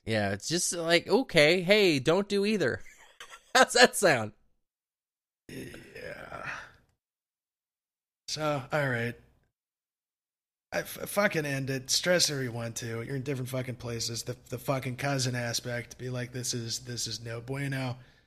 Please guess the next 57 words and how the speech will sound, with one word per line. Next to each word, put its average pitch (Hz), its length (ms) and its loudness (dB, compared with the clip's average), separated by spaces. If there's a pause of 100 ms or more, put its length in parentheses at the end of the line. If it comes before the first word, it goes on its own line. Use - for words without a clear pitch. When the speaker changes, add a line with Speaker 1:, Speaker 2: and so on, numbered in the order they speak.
(260)
Speaker 2:
I 127 60 -6
can't 123 300 -4
do 127 180 -2
this." 127 420 -2 (240)
You 120 100 -10
know, 127 60 -2
if 123 100 -4
you're 127 100 -2
really 131 240 -4
trying 131 220 -4
to 123 60 -4
save 131 440 -2
her, 120 300 -6 (360)
well, 139 360 -6 (420)
I 139 100 0
was 131 120 2
gonna 127 180 -2
say, 127 240 0
be 123 140 -4
like, 127 200 -4
"We're 156 140 -2
in 151 80 -2
separate 165 400 0
places," 151 480 -2
but 127 180 -8
then 131 220 -6
what 127 140 -4
if 127 240 -10
she's 127 300 -4
like, 113 280 -8
"Oh, 147 240 2
okay, 113 260 -6
like, 113 240 -8
I'll, 110 300 -8
I'll 120 120 -16
move 123 280 -4
over," 113 340 -8 (380)
you 117 80 -8
know, 110 200 -8 (600)
or 120 80 -6
you 135 180 0
come 139 240 -4
move 131 220 -2
out 117 160 -4
here 143 180 0
so 120 120 -2
we 123 80 -6
can 120 80 -8
be 110 180 -14
closer 131 400 0
together, 135 380 -2
we 123 80 -4
can 120 120 -10
make 120 220 -8
it 120 80 -12
work 123 240 -8
out. 147 240 -2